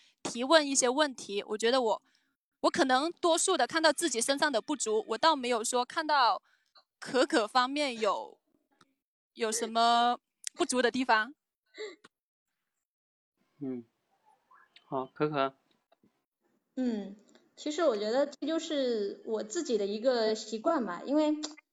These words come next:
Speaker 3: 我想去了解一，比如说我想去了解一个人，或者去了解一件事情，我可能就会去，哎，我，我想出很多问题来，哎，问这个，问那个。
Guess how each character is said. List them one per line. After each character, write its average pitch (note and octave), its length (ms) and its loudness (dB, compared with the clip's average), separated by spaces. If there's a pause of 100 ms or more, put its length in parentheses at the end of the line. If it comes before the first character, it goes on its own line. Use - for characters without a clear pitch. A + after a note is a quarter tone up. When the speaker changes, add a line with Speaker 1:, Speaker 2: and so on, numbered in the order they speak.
(280)
Speaker 3:
我 C4 120 2
想 A#3+ 180 -2
去 C4+ 100 -4
了 A#3 160 2
解 C4 120 -2
一， G#3 480 -4
比 A3+ 160 -8
如 B3 40 -2
说 D#4+ 140 0
我 C#4 80 4
想 B3 180 0
去 A3 100 -4
了 G3 120 -4
解 G#3+ 140 0
一 F#3+ 80 -2
个 G3+ 80 -2
人， F#3+ 320 -8
或 B3+ 80 -4
者 A3 100 -2
去 G#3+ 280 -4
了 G3 180 -2
解 G#3+ 100 -4
一 F#3+ 60 -4
件 A#3 180 -6
事 C4+ 160 -10
情， G#3+ 220 -10
我 A3+ 80 -6
可 A3 120 -12
能 G#3 140 -6
就 A#3+ 140 0
会 A#3 160 0
去， A3+ 240 -2
哎， A3+ 240 -4 (380)
我， - 140 -10 (280)
我 D#4 80 -2
想 G#3+ 200 -4
出 C4+ 80 0
很 A3+ 140 -2
多 A#3 80 -2
问 C4 140 0
题 G#3 100 -4
来， F3+ 220 -6
哎， G#3 100 -10
问 A#3+ 240 -2
这 A#3 140 0
个， G3+ 100 0
问 A3+ 160 -4
那 A3 140 -4
个。 - 180 -14